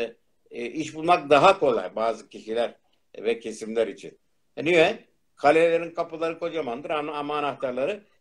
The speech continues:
küçücüktür. Bir dayı bulursa, yani bir partinin üyesi olabilir, e, bir partide yönetici olabilir vesaire. Bir küçük bir anahtar bulursa kamuya daha rahat, e, kamuda işe çok daha rahat girebiliyor.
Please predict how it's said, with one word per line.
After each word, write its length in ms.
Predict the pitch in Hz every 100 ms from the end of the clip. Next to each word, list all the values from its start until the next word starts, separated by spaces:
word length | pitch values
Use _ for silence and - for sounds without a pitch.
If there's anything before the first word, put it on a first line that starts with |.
| _
küçücüktür. 680 | - 175 165 127 - - - _ _ _ -
Bir 280 | 165 160
dayı 260 | 160 165 175
bulursa, 600 | 175 196 143 147 - - _ _
yani 320 | - 127 139 143
bir 180 | 143
partinin 480 | 143 135 135 135 135
üyesi 340 | 135 131 123 131
olabilir, 580 | 127 127 127 127 120
e, 320 | 131 123 120 113
bir 200 | 120 -
partide 400 | 123 113 117 120
yönetici 580 | 117 120 117 117 113
olabilir 500 | 123 123 117 120 123 _ _ _ 151
vesaire. 580 | 151 143 120 117 202 - _ _ -
Bir 140 | 151
küçük 300 | 185 170 220
bir 40 | 220
anahtar 480 | 175 156 175 180
bulursa 420 | 214 196 - 240 254 _ - - _
kamuya 460 | 160 180 202 214
daha 220 | 180 196 190
rahat, 360 | 165 - - -
e, 240 | 101 -
kamuda 380 | 139 156 156 175
işe 400 | 135 - 214 214 _ _
çok 260 | - 165 165
daha 240 | 151 160
rahat 360 | 151 147 156 -
girebiliyor. 500 | 104 101 90 87